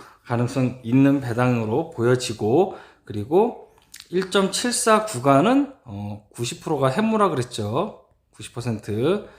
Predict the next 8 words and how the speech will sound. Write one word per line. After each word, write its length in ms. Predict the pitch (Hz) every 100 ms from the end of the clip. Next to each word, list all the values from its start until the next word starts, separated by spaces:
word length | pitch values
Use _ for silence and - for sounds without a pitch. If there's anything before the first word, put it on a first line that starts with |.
| - - _ _ 92
어, 160 | 95
햄무, 560 | 107 214 226 214 185 - -
무승부 580 | 104 131 220 240 233
또는 320 | 233 226 220 202
햄무 260 | 240 240
배당이에요. 760 | 202 123 180 175 147 123 139 190 - - _
근데 160 | 123 120
지금 480 | 120 123 123 107